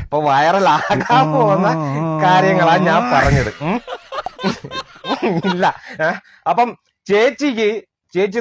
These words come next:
ദുബായിൽ എന്താ ജോലി ചെയ്തതെന്നൊന്നും നിങ്ങൾ ചോദിക്കരുത്. ഞാൻ ഇന്നാള് പറഞ്ഞതാണ്, മുല്ലപ്പന്തല് restaurant and with bar എന്നൊക്കെ ജോലി ചെയ്തിട്ടാ. അവിടെ പല ജോലികളും ഉണ്ടായിരുന്നു. ചേച്ചി ചേച്ചിക്ക് വേണ്ടി ജീവിച്ചിട്ടില്ല, ചേച്ചി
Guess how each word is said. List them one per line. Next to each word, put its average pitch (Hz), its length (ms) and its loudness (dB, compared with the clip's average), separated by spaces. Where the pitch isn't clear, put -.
ദുബായിൽ 208 320 4
എന്താ 214 140 2
ജോലി 190 280 2
ചെയ്തതെന്നൊന്നും 185 540 0
നിങ്ങൾ 160 160 -2
ചോദിക്കരുത്. 123 540 -6
ഞാൻ 151 200 2
ഇന്നാള് 175 300 2
പറഞ്ഞതാണ്, 143 500 0
മുല്ലപ്പന്തല് 139 640 -2
restaurant 131 500 -4
and 127 100 -6
with - 160 -14
bar 120 200 2
എന്നൊക്കെ 123 240 -6
ജോലി 117 180 -4
ചെയ്തിട്ടാ. 101 340 -8
അവിടെ 110 180 -4
പല 117 100 -2
ജോലികളും 123 440 -2
ഉണ്ടായിരുന്നു. 104 360 -6
ചേച്ചി 127 320 -4
ചേച്ചിക്ക് 131 440 -4
വേണ്ടി 139 260 -2
ജീവിച്ചിട്ടില്ല, 120 640 -8
ചേച്ചി 127 220 -6